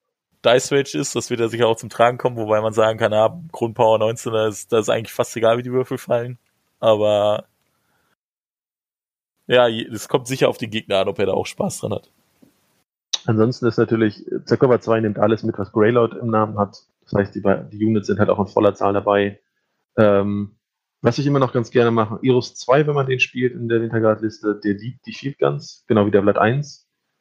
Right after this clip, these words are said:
Speaker 2: Weil das große Problem der Field Guns ist das Treffen und Vlad eins hat halt Science Importance und, äh, Iros zwei hat halt Fire for Effect. Das ist auf den Field Guns halt immer sehr nett, weil dann treffen die endlich mal das, was sie sollen.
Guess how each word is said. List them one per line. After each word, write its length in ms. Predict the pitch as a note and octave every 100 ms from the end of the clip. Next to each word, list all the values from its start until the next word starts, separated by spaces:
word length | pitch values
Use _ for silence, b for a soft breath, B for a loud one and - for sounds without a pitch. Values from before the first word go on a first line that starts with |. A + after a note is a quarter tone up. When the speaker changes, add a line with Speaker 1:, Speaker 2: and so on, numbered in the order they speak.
| _
Speaker 2:
Weil 100 | -
das 100 | G#2
große 220 | - C3+ -
Problem 280 | A#2 B2
der 100 | A#2
Field 200 | A2 B2
Guns 180 | A#2+ A2+
ist 100 | -
das 140 | G#2+ -
Treffen 540 | - B2+ B2+ B2+ C3 _
und 460 | - A2 G#2 G2 - _ _ _ -
Vlad 220 | A2 G2+
eins 280 | F#2 A2+ -
hat 120 | G#2+
halt 260 | G2+ F#2+ -
Science 220 | - G2 G2
Importance 520 | A2+ B2+ C3+ B2+ -
und, 280 | - G#2 F#2+ - _ _ _
äh, 420 | G#2+ G2 G2 G2+ B2+
Iros 280 | G#2 -
zwei 300 | - F#2+ G2+
hat 120 | G2 G2
halt 240 | G2 F#2+
Fire 280 | - G2+ G2
for 140 | G2+
Effect. 400 | F#2+ B2+ - - _ _ _ _ _ _
Das 140 | G#2+ F#2
ist 100 | G2+
auf 80 |
den 140 | - G2+
Field 200 | - A2
Guns 200 | G#2 F#2+
halt 80 | F#2+
immer 240 | G2+ G2
sehr 280 | G2 - G#2+
nett, 220 | G#2+ G#2+
weil 120 | G2 F#2+
dann 180 | F#2+
treffen 360 | - - G2+ G2
die 120 | F#2
endlich 320 | F2+ G2+ -
mal 120 | - F#2
das, 200 | F#2+ -
was 100 | -
sie 100 | F#2+
sollen. 360 | F#2+ F#2 F#2+